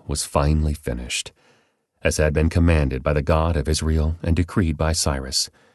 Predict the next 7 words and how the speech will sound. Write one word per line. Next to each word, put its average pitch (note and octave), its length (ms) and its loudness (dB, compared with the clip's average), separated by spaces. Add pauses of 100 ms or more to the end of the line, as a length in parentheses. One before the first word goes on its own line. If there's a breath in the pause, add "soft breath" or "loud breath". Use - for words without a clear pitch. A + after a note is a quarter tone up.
(180 soft breath)
Darius, D#2 600 0 (280 soft breath)
and A#2 120 4
Artaxerxes, G2 880 -2
the - 80 -2
kings C2+ 360 -2
of D2+ 100 -4
Persia. C#2+ 460 -4